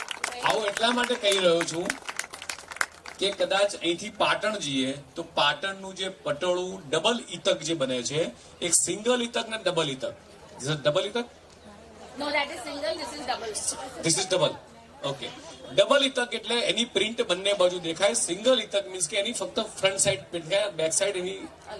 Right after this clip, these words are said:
Speaker 1: અ, એ હોય, પ્લેન હોય. હવે જે ડબલ ઈતક પટોળું જે બની રહ્યું છે, એના ઓરિજિનલ કલર્સ એ વર્ષો પહેલા એ લોકો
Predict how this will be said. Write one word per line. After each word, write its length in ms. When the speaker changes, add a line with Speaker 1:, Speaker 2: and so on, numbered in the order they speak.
Speaker 1:
અ, 160
એ 80
હોય, 140
પ્લેન 260
હોય. 240
હવે 200
જે 160
ડબલ 320
ઈતક 340
પટોળું 420
જે 120
બની 380
રહ્યું 280
છે, 160
એના 260
ઓરિજિનલ 520
કલર્સ 500
એ 80
વર્ષો 580
પહેલા 520
એ 140
લોકો 400